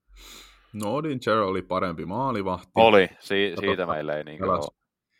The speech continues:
Speaker 1: vain yhden pelinkin tuo.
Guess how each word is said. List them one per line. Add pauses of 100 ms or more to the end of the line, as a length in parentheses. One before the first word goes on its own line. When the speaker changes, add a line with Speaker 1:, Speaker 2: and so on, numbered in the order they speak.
(1800)
Speaker 1:
vain
yhden
pelinkin
tuo.